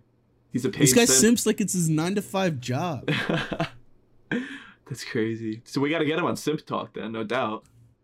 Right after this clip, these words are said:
Speaker 1: Him and Frosty, I feel like. Even if Frosty's just a, a, a meme simper. Wow, this, this word, it's gone too far. You wanna, you wanna wrap things up then? You think we're good?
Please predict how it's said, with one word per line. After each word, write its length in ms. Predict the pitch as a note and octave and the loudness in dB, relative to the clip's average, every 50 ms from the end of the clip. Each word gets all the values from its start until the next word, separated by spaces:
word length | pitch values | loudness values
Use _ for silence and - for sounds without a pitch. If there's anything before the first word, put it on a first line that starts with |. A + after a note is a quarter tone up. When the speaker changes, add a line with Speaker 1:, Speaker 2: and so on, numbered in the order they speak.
| _ _ _ _ _ _ _ _ _ _ _ _ | _ _ _ _ _ _ _ _ _ _ _ _
Speaker 1:
Him 180 | - C#3+ C3+ A#2+ | -6 -4 -2 0
and 120 | B2 C#3+ D3 | 0 -2 -2
Frosty, 440 | - A#2+ A2 G#2+ G#2+ - - G#2+ G#2+ | -2 -2 -2 -2 -4 -6 -4 -4 -4
I 60 | G2+ | -4
feel 200 | G#2 - A2 G#2+ | -4 -4 -4 -4
like. 140 | G#2+ A2 A2 | -2 -4 -4
Even 180 | B2 A#2+ B2 A#2 | -4 -4 -4 -6
if 100 | A2 A2 | -6 -6
Frosty's 380 | - A#2+ A#2 A2+ - A2+ G#2+ | -6 -6 -6 -6 -8 -10 -10
just 200 | - A#2 G#2+ - | -10 -12 -12 -10
a, 60 | - - - - G2 A2 G#2 G#2 - - | -10 -10 -10 -10 -12 -12 -12 -12 -14 -14
a, 40 | - | -14
a 20 | |
meme 300 | G#2 A2 A2+ A2+ B2 B2 | -12 -8 -6 -6 -6 -6
simper. 480 | A#2+ - A2+ A2+ - - A2+ A#2 A2+ - _ _ _ _ _ _ _ _ _ _ _ _ _ _ _ _ _ _ _ | -8 -8 -10 -10 -10 -10 -10 -10 -10 -14 _ _ _ _ _ _ _ _ _ _ _ _ _ _ _ _ _ _ _
Wow, 380 | - G#2+ F#2 E2+ E2+ F#2 G#2 A#2+ B2+ - | -12 -10 -10 -8 -8 -10 -12 -12 -12 -10
this, 360 | - A2 G#2 - - - - _ - | -8 -8 -8 -10 -16 -20 -20 _ -20
this 160 | G2+ G#2 - | -20 -16 -10
word, 360 | - A2+ A2+ A2+ G#2+ - - - | -8 -8 -6 -6 -8 -10 -12 -16
it's 120 | - - | -18 -12
gone 180 | - - G#2+ - | -8 -8 -8 -8
too 140 | - G2+ - | -10 -12 -10
far. 300 | - A#2+ A#2 A#2+ A#2+ A#2+ _ | -10 -8 -8 -8 -10 -10 _
You 80 | - A#2 | -4 -2
wanna, 160 | A#2+ A#2+ A#2 | -2 0 0
you 60 | G#2+ A#2+ | 0 0
wanna 140 | A#2+ A#2+ A#2+ | 0 0 0
wrap 200 | A#2 A#2 A#2 - | -2 -2 -2 -4
things 180 | B2+ B2 A#2 | -4 -4 -2
up 140 | B2+ C3 C3+ | -4 -4 -4
then? 120 | - E3 E3 | -4 -6 -6
You 80 | C3+ | -6
think 160 | B2+ A#2 A#2+ B2 | -6 -8 -8 -8
we're 100 | B2 A2+ | -8 -6
good? 280 | B2 B2+ C#3+ E3+ F3 | -4 -2 -2 -2 -4